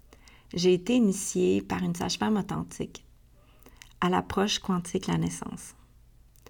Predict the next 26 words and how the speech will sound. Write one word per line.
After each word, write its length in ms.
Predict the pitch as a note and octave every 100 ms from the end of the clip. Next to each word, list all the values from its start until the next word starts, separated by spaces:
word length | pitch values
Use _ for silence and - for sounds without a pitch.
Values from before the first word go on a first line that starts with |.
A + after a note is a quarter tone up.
| - - - -
Au 120 | F3
fil 280 | - G#3 F3+
des 240 | F3+ F3+
années, 360 | D#3+ E3+ G#3 C4+ - - - - - -
j'ai 200 | F3 F#3
étudié 400 | F3+ - F#3 G#3+
cette 260 | - E3
dimension 640 | E3+ F3+ D#3+ E3 - G#3 G#3
de 100 | F3+
l'invisible 680 | E3+ E3 D#3 D#3 E3 F3 F3 - - -
et 60 | F3
de 60 |
son 180 | - F3
impact 400 | F3 F3 F#3+ G#3+
sur 180 | - F3+
le 100 | F3
visible, 480 | E3+ E3 D#3+ - F#3 - - - - - -
avec 240 | E3+ F3 E3
des 160 | F3
maîtres, 540 | F3 D#3 D3 - - - -
des 160 | G#3+ F3
sages-femmes, 720 | F3 G3+ G3 - - D#3 D#3+
des 140 | D#3+ E3+
femmes 340 | - F#3+ F#3
sages 540 | F#3+ - F3 E3+ E3 - E3+
authentiques, 720 | E3+ F3+ E3+ - D3+ D3